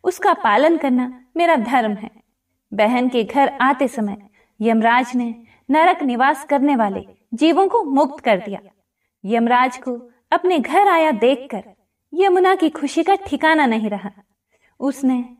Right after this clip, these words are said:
स्नान कर, पूजन करके, व्यंजन परोसकर भोजन कराया। यमुना द्वारा किए गए आतिथ्य से यमराज ने प्रसन्न होकर बहन को वर मांगने का आदेश दिया।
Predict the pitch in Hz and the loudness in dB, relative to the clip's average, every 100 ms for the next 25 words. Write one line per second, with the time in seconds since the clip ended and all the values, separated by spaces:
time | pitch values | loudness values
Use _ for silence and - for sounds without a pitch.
0 | _ - 311 311 311 285 226 202 - _ | _ -6 0 2 2 0 -2 -6 -8 _
1 | _ - 226 277 269 262 233 247 233 - | _ -2 0 2 0 0 -4 -6 -10 -12
2 | _ - 277 311 302 349 269 214 220 311 | _ -4 0 2 4 2 2 2 4 2
3 | 311 240 - - _ - 302 370 339 277 | 0 -8 -10 -14 _ -8 0 0 2 0
4 | 226 214 202 175 180 _ _ _ _ _ | 0 -4 -6 -8 -16 _ _ _ _ _
5 | - 196 208 208 269 349 339 330 339 339 | -8 -2 0 2 2 4 4 4 2 0
6 | 294 320 240 196 196 _ - 294 294 339 | 0 0 -2 -6 -12 _ -4 -2 2 0
7 | 339 320 254 233 - _ _ 330 370 349 | 0 -4 -4 -10 -14 _ _ 0 2 4
8 | 349 370 339 339 339 - _ - 349 - | 4 2 0 -4 -6 -16 _ -4 -4 0
9 | 440 359 262 202 - - _ - 190 208 | 0 0 -2 -4 -10 -12 _ -10 -4 -2
10 | 226 226 247 180 247 262 208 196 226 302 | -2 -2 -2 0 0 0 -2 0 0 0
11 | 277 - 208 226 240 247 202 | 0 -2 0 0 0 -2 -14